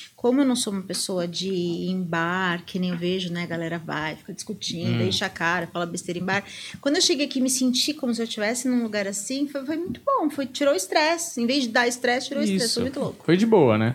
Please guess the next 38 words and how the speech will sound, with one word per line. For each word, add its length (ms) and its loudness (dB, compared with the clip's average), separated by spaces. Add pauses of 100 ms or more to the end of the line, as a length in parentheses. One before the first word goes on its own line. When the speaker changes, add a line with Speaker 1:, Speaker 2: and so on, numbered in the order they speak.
Speaker 1:
Muito, 380 2
adorei. 280 -2
Speaker 2:
Maravilha. 520 4
E 20 8
a 40 8
gente 260 6
Speaker 1:
Adorei. 540 6
Speaker 2:
é 40 -6
um 220 0 (160)
cliente, 380 2
assim, 240 0
de, 400 0
de 300 0
receber 300 0
cartas 320 -4
muito 240 2
bom, 220 4
né? 200 2
Também. 300 2
A 40 0
gente 220 -6
não 80 -2
atrapalhou 400 0
tanto, 280 -8
assim, 220 -14
né? 100 -2
Speaker 1:
Não, 440 2
vocês 240 -6
são 140 -4
fofos. 720 -10
Speaker 2:
Ó, 320 4 (340)
queria 180 2
te 80 0
agradecer 460 4
muito, 520 0
Speaker 1:
Eu 40 -4
que 60 -6
Speaker 2:
tá? 160 0